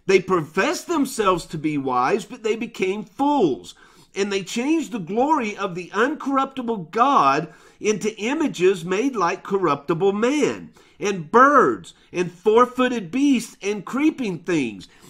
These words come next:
And when you look at the gods of Egypt, that's exactly what you see. Well, the story continues in verse thirty-three, where Joseph says unto Pharaoh, "Pick a man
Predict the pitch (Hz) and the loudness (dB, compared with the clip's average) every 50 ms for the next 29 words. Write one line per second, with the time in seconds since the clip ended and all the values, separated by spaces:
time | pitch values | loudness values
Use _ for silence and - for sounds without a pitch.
0 | _ - 202 214 226 220 214 214 208 214 240 285 285 - 285 - - 233 180 151 | _ -2 0 0 0 0 -2 -4 -2 0 0 0 0 -2 -6 -4 -4 -4 -4 -4
1 | - 196 208 226 233 233 220 170 - - - 208 220 226 - - - 180 214 269 | 0 2 4 4 4 2 0 -2 -8 -4 2 4 4 4 2 -2 -8 -8 -2 -2
2 | 311 311 - 226 220 220 220 196 196 196 - - 202 185 151 143 139 135 214 220 | 0 0 0 -2 -2 -2 -2 -6 -6 -6 -6 -6 -8 -8 -8 -10 -4 -2 0 0
3 | 269 302 - - 214 196 190 170 170 170 - - 156 175 196 175 - - - 285 | 0 -2 -2 -2 -2 -2 0 -2 -2 -2 -4 -6 -8 -8 -8 -6 -6 -6 -4 -2
4 | 302 285 185 113 - - _ _ _ _ _ - 180 208 208 185 - - 240 247 | -2 -2 -4 -6 -8 -14 _ _ _ _ _ 2 2 4 4 2 0 0 2 2
5 | 302 320 330 277 - 254 214 - 247 285 302 311 277 226 185 214 226 226 202 214 | 4 2 2 0 0 -2 -2 0 0 0 2 0 0 0 0 0 -2 0 0 0
6 | 202 - - - 208 202 190 190 170 - 214 226 269 294 285 240 196 175 165 - | 0 0 0 2 2 2 2 0 -4 -4 -4 -2 0 0 2 4 4 4 4 4
7 | 214 226 226 226 - 190 165 - - 214 247 285 302 262 302 262 214 185 175 - | 4 4 4 2 0 -4 -8 -4 -2 0 0 0 -2 -2 -2 -2 -2 -2 -4 -4
8 | - - 165 147 143 135 139 143 143 160 190 202 - - - - _ _ _ - | -2 0 2 2 2 2 2 2 4 4 4 2 0 -6 -20 -20 _ _ _ 0
9 | 233 285 302 294 - 294 294 294 285 262 202 165 160 170 185 196 | 0 0 0 0 -2 -2 -2 2 4 4 4 4 4 2 2 0